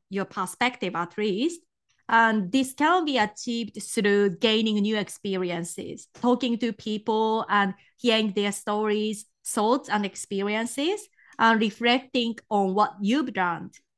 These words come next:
So I've learned a lot from my international travel experiences, which have impacted on my personality,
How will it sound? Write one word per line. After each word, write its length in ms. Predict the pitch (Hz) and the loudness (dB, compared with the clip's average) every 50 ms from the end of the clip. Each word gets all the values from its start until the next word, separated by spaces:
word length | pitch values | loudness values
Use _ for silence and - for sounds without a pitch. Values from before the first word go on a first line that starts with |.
| _ _ _ | _ _ _
So 600 | - - - 254 226 226 220 220 220 220 214 - - | -12 -4 0 2 2 2 2 2 0 0 -2 2 4
I've 180 | 254 269 240 | 2 4 4
learned 340 | 269 277 285 320 359 359 285 | 4 4 4 4 4 4 2
a 100 | 240 226 | 2 2
lot 340 | 214 202 208 269 349 - - - | 4 4 4 4 2 0 -4 -4
from 200 | 269 233 226 220 | -4 -2 0 0
my 160 | 214 208 208 | 0 -2 -2
international 600 | 202 196 196 208 202 214 254 269 - 269 220 202 | -4 -6 -6 -4 -2 -2 -2 -2 -2 -6 -8 -6
travel 320 | - 208 196 190 190 185 | -4 -4 -4 -2 -2 -4
experiences, 1200 | 185 175 175 - - - 202 185 185 185 180 180 175 175 170 - - 180 135 196 247 254 - - _ - | -4 -6 -6 -10 -12 -8 -4 -2 -2 0 -2 -2 -4 -6 -8 -8 -10 -8 -6 -6 -6 -6 -8 -16 _ -2
which 220 | - 220 208 - - | -2 -2 -2 -2 -6
have 280 | - 214 190 196 185 | -2 0 0 0 0
impacted 640 | - 233 226 226 214 220 202 - - - 196 196 - - | 0 -2 -2 -2 0 -2 -4 -2 -2 -4 -4 -4 -4 -4
on 180 | - 196 190 190 | -4 -2 0 2
my 200 | 185 185 180 185 | 2 2 0 0
personality, 920 | - - 190 185 - - 196 185 190 196 208 202 - 220 214 220 214 220 | -2 -4 -4 -4 -4 -4 -2 -2 0 0 -2 -4 -4 -4 -4 -4 -6 -8